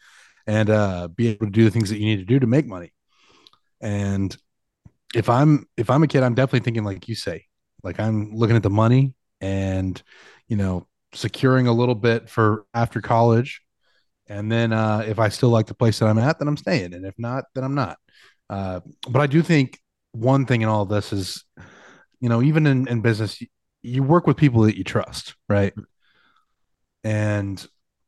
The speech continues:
I still think that you have to have a coaching staff that you believe in and, and that believes in you in turn. There's a little bit of mutual trust that has to be there for, th-, for things to work out. Uh, and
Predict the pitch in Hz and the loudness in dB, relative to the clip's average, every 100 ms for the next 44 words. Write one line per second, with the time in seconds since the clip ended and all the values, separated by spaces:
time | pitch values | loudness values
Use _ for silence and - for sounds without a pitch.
0 | _ _ _ - 110 - - 147 135 110 | _ _ _ -4 -4 -4 0 2 2 2
1 | 113 110 95 123 117 113 113 101 - 113 | -2 0 0 2 0 2 0 0 -2 -4
2 | 104 98 113 104 113 104 98 98 101 101 | -4 -6 -4 -4 -4 -8 -6 -4 -4 -4
3 | 98 98 120 _ _ 101 104 113 110 107 | -6 -8 -10 _ _ -8 -8 -4 -4 -2
4 | 104 107 98 104 107 98 - 110 113 123 | 0 0 0 0 2 2 2 2 0 -4
5 | _ _ - _ - 107 110 120 113 110 | _ _ -20 _ -10 -4 0 0 2 2
6 | 113 107 107 - 117 107 - 113 107 - | 0 0 -8 -4 -2 -2 -4 -4 -4 -2
7 | 107 104 98 - 101 92 - - 98 117 | 0 2 0 -2 -8 -8 -12 -8 -2 -2
8 | 101 - 98 95 101 104 98 - - 95 | -2 -4 -2 -2 -2 -2 -2 -4 -8 -6
9 | 92 85 - - _ _ _ _ - _ | -6 -8 -12 -18 _ _ _ _ -20 _
10 | _ _ - 101 101 101 98 | _ _ -10 -6 -4 -4 -4